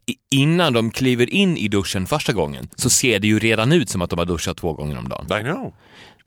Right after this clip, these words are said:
Speaker 1: Men om en uteliggare gör det, när de fräschar upp honom, när han har den här robusta manligheten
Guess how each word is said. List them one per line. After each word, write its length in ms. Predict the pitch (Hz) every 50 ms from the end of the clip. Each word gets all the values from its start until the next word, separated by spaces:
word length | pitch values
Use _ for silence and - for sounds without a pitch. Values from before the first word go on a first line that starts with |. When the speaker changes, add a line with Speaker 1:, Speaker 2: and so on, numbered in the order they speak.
| _ -
Speaker 1:
Men 540 | - 95 107 131 151 151 123 110 117 139 151 - - _
om 160 | _ 120 120 123
en 100 | 120 -
uteliggare 760 | 107 139 175 180 - - 202 202 208 202 165 123 107 92 90
gör 260 | 87 82 73 69 71
det, 160 | - - 90 95 - - - - - - - - - _ _ _ _ _ _ _ _ _ _ _ _
när 140 | - 127 117
de 80 | 113
fräschar 380 | - - 127 120 113 - 127 139
upp 180 | 160 151 -
honom, 380 | - 117 123 131 113 65 64 80 - - _
när 140 | - 117 117
han 100 | 117 135
har 180 | 165 175 143
den 120 | 107 98 95
här 100 | 98 98
robusta 760 | 104 107 117 113 104 101 107 147 147 - - - - 85 87
manligheten 720 | 95 104 117 131 135 139 147 139 120 - - - -